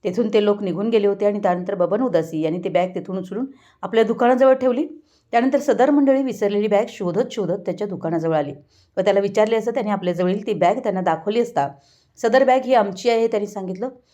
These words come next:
त्यानंतर बबनने ती बॅग संबंधितांना परत दिली व बॅग उघडली असता त्यामध्ये एक लाख रुपये रोख रक्कम बरोबर असल्याचं सदर लोकांनी बघितलं व समाधान व्यक्त करत संबंधित बबन उदासीचे आभार मानले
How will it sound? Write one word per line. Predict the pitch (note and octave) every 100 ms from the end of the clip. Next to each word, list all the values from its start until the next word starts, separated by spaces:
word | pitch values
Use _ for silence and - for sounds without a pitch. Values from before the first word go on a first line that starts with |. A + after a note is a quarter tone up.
| _ _
त्यानंतर | A3 B3+ B3+ C#4+
बबनने | A3 G#3+ A3+ A#3
ती |
बॅग | G#3 A3
संबंधितांना | A#3 G#3+ F#3+ G3 A3 G#3+ G#3
परत | G#3 G3
दिली | F#3+ G3+
व | D#3+
बॅग | D#3+ F3+ F#3+
उघडली | F#3 G3+ G3
असता | G#3+ G#3+
त्यामध्ये | A3+ G3+ F#3+ G3+
एक | F#3+
लाख | G3 G#3 A3
रुपये | G#3 E3 D#3
रोख | E3 F#3 G3+
रक्कम | G3 A3+ C4+ - _ _ _
बरोबर | F#3 A3+ C4+
असल्याचं | C#4+ - A3+ A3
सदर | C4 B3 G#3
लोकांनी | A3+ G#3+ F#3+ G3
बघितलं | F3+ G#3+ A3 E3
व |
समाधान | E3 F#3 G3 A#3
व्यक्त | A#3+ G#3 G#3 G3+
करत | F3+ C#3 - _ _ _
संबंधित | A#3+ A3+ A#3+ B3+ D4+ D4+
बबन | F#3+ G3 G3
उदासीचे | F#3+ G#3 A3+ -
आभार | B3 E3 E3
मानले | F3 E3 D3+